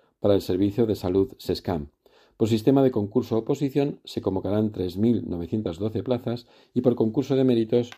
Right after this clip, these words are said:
mil novecientas ochenta y ocho. Se hace reserva del siete por ciento para personas con discapacidad,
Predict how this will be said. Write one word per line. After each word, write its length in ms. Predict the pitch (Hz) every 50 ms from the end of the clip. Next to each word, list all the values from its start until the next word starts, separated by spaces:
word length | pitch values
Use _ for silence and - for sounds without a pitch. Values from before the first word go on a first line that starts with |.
| _ -
mil 260 | 110 107 110 113 117
novecientas 560 | 113 101 92 87 110 95 92 - 104 101 - -
ochenta 280 | 90 - 92 80 85
y 80 | 82 78
ocho. 240 | 73 78 - - _ _ _ _ _ _ _ - - - _ -
Se 100 | - -
hace 140 | 127 135 139
reserva 400 | 127 123 - - 127 127 135 143
del 140 | 127 117 98
siete 240 | - - 107 110
por 140 | 101 117 110
ciento 300 | - - 135 139 104 98
para 200 | - - 101 92
personas 360 | - 85 82 - 101 98 95
con 140 | - - 90
discapacidad, 720 | 90 87 - - 95 80 - 82 - 104 113 131 110 104